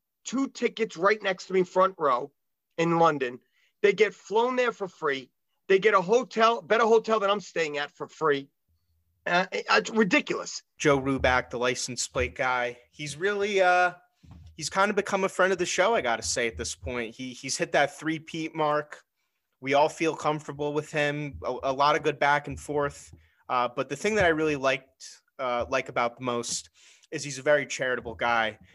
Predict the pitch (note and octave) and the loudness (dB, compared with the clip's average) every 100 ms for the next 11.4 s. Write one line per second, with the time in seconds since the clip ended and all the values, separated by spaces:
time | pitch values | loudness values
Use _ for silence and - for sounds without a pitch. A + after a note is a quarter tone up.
0 | _ C3 C3 C#3 B2+ C#3 B2+ - C3 A#2+ | _ -6 -2 -2 -4 -10 -10 -8 -8 -10
1 | - A#2+ B2+ B2+ A#2 A#2 A#2+ A2+ B2+ A#2+ | -12 -4 -2 0 -4 -4 -4 -4 -4 -6
2 | A#2 A#2 A#2+ A#2 A2 - - B2 A#2+ A#2+ | -6 -8 -8 -8 -10 -10 -4 -2 -2 -6
3 | - - D#3 F3 D#3+ F3 C#3 F3 D#3+ C#3 | -14 -6 0 0 0 -4 -2 -2 0 -2
4 | B2 - C#3 A#2+ - - B2+ B2 - - | -4 -8 -16 -8 -6 -2 0 0 -4 -18
5 | _ - _ - - C#3+ B2+ B2 - C#3 | _ -20 _ -6 0 2 0 -4 -8 -8
6 | B2 A#2+ - B2+ - C3+ C3 - - A#2+ | -8 -6 -6 -8 -14 -12 -8 -8 -8 -4
7 | A#2+ A#2+ A#2+ A#2 A#2 - A#2+ A#2+ - - | -2 -2 -2 -4 -4 0 2 2 -4 -20
8 | - _ _ _ D#3 C#3+ D3 G#3 A#3+ F3+ | -20 _ _ _ -8 -6 0 2 2 -2
9 | - E3+ E3 D#3 D3+ D3+ D3 - _ _ | 0 2 2 2 4 6 4 0 _ _
10 | - C#3+ D#3+ - E3 C#3 - C3 D#3+ C3+ | -4 -2 -2 0 -2 -2 -4 0 2 0
11 | G2 - - | -2 -4 -4